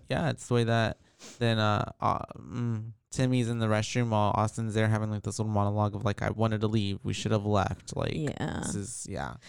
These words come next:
Speaker 2: And he sees a figure behind the shower curtain for kind of a minor jump scare
Speaker 1: Mm-hmm.
Speaker 2: because he's like, "Dad!"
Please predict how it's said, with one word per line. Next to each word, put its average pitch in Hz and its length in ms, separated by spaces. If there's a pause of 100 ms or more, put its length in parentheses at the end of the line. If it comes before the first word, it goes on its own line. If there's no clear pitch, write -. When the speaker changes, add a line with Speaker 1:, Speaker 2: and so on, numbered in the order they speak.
(160)
Speaker 2:
And 180 80
he 180 120
sees 247 320
a 208 40
figure 151 460
behind 180 420
the 156 60
shower 170 380
curtain 147 520 (320)
for 165 200
kind 233 180
of 226 60
a 175 60
minor 147 300
jump 120 220
scare 113 280
Speaker 1:
Mm-hmm. 123 100
Speaker 2:
because 160 260
he's 156 160
like, 143 160
"Dad!" 262 300